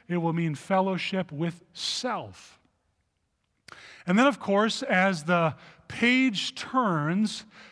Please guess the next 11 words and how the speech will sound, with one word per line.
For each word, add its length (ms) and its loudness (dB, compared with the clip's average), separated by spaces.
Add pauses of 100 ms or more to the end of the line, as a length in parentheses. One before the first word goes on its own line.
sin 800 2 (100)
disrupts 800 -2 (120)
all 260 2
of 180 -4
that. 440 -10 (1000)
And 140 4
we 120 4
watch 520 4
as 580 0
that 380 2
disruption 1400 0